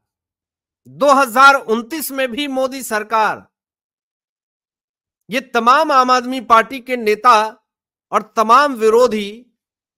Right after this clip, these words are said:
बार बार ये बात कह रहे थे कि नरेंद्र मोदी जी का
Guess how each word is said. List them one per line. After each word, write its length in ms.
बार 240
बार 220
ये 160
बात 280
कह 240
रहे 260
थे 240
कि 80
नरेंद्र 460
मोदी 340
जी 160
का 200